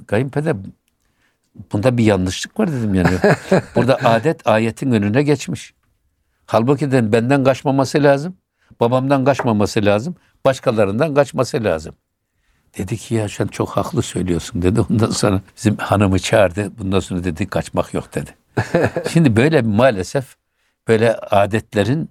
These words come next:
Speaker 1: ayetleri bir kenara
Speaker 2: Hmm.
Speaker 1: bıraktığı devreleri de gördük. O yüzden burada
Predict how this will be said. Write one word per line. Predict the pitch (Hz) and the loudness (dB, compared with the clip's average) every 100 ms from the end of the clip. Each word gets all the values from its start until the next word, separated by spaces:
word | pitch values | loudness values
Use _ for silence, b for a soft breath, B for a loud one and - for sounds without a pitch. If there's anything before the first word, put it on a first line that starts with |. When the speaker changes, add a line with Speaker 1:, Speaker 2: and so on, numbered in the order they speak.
| - | 0
Speaker 1:
ayetleri | 92 95 95 - - 95 131 - - | 2 2 0 -2 -2 0 -2 -8 -20
bir | 92 92 | -14 -12
kenara | - 104 92 87 | -4 0 2 2
Speaker 2:
Hmm. | 82 | 2
Speaker 1:
bıraktığı | 98 87 95 104 82 | 2 0 -2 -6 -4
devreleri | 92 90 90 95 | -2 0 0 0
de | 90 | -2
gördük. | 82 87 - - _ B B B B - | 0 -2 -2 -14 _ B B B B 2
O | 156 | 2
yüzden | 180 117 90 | 4 0 2
burada | 135 110 139 | 2 4 0